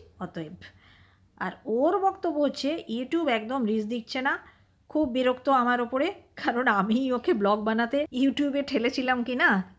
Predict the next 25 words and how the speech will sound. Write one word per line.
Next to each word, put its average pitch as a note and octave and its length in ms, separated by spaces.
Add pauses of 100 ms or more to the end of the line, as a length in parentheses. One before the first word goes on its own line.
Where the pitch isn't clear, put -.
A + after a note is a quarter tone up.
(120)
যত G#3 240
দোষ A#3 240 (100)
নন্দ F#3 380
ঘোষ। E3 200 (760)
আর C4 100
সঙ্গীতা, C4 520 (500)
তুমি C4 200
আমার B3 220
কাছে C4 240
এটা D4+ 140
জানতে A#3 320
চেয়েছিলে, C4+ 420
এটার A3+ 300
দাম G#3 260
এবং D4 260
কোম্পানি। G3 380 (400)
কোম্পানি E4+ 420
হচ্ছে F4 300
গিয়ে C4+ 240 (260)
ইউরেকা E4 360
ফোরবেস, D4+ 400 (300)
আর A3+ 140 (100)
দাম C#4 280
হচ্ছে F4+ 260
গিয়ে D4 220